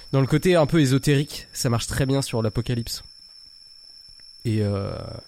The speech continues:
si vous avez pas aimé Gabba from Berlin, euh, c'est pas grave, allez écouter du Tool. Tool, c'est bien. <laughs> Puis je trouvais que ça marchait bien, tu vois, ce truc de criquet pour dire que c'était vraiment la chanson qui concluait, et le truc, c'est que, bah, il restait que les cafards pour nous, pour nous survivre, quoi.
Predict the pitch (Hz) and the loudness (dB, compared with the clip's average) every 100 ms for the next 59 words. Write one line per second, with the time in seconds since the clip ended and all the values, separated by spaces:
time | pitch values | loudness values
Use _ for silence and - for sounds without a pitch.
0 | - _ - - 139 139 143 160 151 147 | -20 _ -8 -4 0 4 4 4 4 4
1 | 151 135 135 139 - 131 123 127 123 147 | 4 2 2 2 2 0 0 2 2 2
2 | 147 117 - 123 123 120 113 120 135 131 | 2 0 0 0 2 2 0 0 0 -2
3 | 123 113 131 113 117 110 131 - 104 107 | -2 -2 -2 -4 -6 -6 -6 -4 -2 -4
4 | - 123 185 160 - 160 - 151 - - | -6 -8 -4 -4 -4 -6 -4 -4 -6 -18
5 | _ - - - - - - - - _ | _ -20 -20 -20 -20 -20 -20 -20 -20 _
6 | - - 160 - 233 - 175 156 185 233 | -14 -4 -2 2 2 4 4 4 2 2
7 | - 185 185 160 175 139 123 - 143 - | 0 0 0 0 -2 0 -2 -2 -2 0
8 | 160 - 120 123 - 131 127 131 117 120 | 0 0 -2 -2 -2 -2 0 0 0 2
9 | 131 143 123 120 139 - 151 - - 147 | 2 2 2 2 -2 0 -2 -2 -2 -2
10 | - 143 147 151 135 117 123 - 139 - | 0 2 4 4 2 2 0 -2 -4 -4
11 | 117 117 110 110 113 117 120 - 123 139 | -4 -2 -2 0 0 0 0 0 0 0
12 | 127 - 131 - 147 135 131 120 123 123 | 0 0 0 0 -2 -2 -2 0 0 -2
13 | 113 120 120 113 127 127 143 - 104 | -2 -2 -2 -2 -2 -2 -2 -4 -8